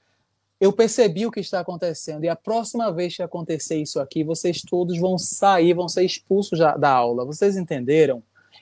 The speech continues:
Eu não admito isso aqui de hipótese alguma." "Não, não, não, não estávamos fazendo, era brincadeira." Não,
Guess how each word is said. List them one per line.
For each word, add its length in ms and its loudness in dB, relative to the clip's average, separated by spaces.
Eu 120 6
não 160 4
admito 480 2
isso 140 -6
aqui 220 -4
de 100 -2
hipótese 560 -4
alguma." 320 -2
"Não, 240 0
não, 140 0
não, 160 0
não 80 2
estávamos 380 0
fazendo, 360 -2
era 100 -2
brincadeira." 560 -4
Não, 200 -8